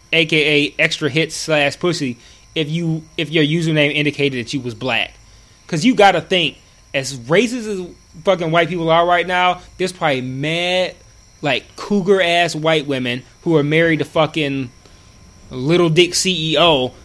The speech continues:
that would love to fuck a twenty-five-year-old black dude.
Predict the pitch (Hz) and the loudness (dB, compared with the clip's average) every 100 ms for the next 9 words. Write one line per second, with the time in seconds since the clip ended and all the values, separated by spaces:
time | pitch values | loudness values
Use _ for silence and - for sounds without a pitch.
0 | - 151 127 127 139 147 139 123 151 175 | -6 -4 -4 -8 -10 -8 -8 -4 0 2
1 | 180 170 175 170 143 - 170 160 160 160 | 2 0 0 -2 -2 -6 -4 -2 2 2
2 | 151 151 147 143 147 135 113 117 104 101 | 4 2 2 0 0 -2 -2 -6 -10 -10